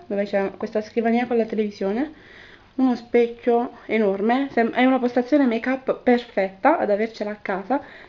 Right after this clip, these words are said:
non fate caso agli stivali ma io ho già tolto le scarpe. Poi di qui abbiamo i due, i due singoli, il, i comodini con appunto il,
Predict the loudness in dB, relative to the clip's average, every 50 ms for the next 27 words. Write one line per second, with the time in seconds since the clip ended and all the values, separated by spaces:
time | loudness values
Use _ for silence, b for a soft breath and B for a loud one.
0 | B B 0 2 2 0 0 0 -4 -2 -2 -2 -2 -4 -4 -2 0 2 2 2
1 | 2 2 0 0 0 0 -2 -2 -2 -2 -2 -2 -2 -6 -8 -8 -8 -8 -8 -8
2 | -8 -8 -6 0 0 0 0 0 B B B B B B B B B B B B
3 | B B B B B B B B B B B B 2 6 8 8 8 8 6 4
4 | -2 -4 B B B B B B 2 2 0 0 0 0 0 2 2 2 4 6
5 | 6 6 6 4 2 2 2 2 4 4 4 4 4 2 2 0 0 -4 -6 -4
6 | -2 0 2 2 2 0 -2 -6 -4 0 2 4 4 4 4 2 0 -12 -20 -20
7 | -20 _ B B B B B B B B B B B B B -20 _ -20 -14 -10
8 | -4 -4 -2 -2 -2 -4 -4 -4 -4 -4 -4 -6 -4 -4 -2 -2 0 0 0 0
9 | -2 -2 -2 -2 -2 -2 0 -2 -2 -4 -8 -8 -6 -6 -4 -4 -4 -4 -2 -2
10 | -2 -2 -2 -4 -4 -6 -8 -10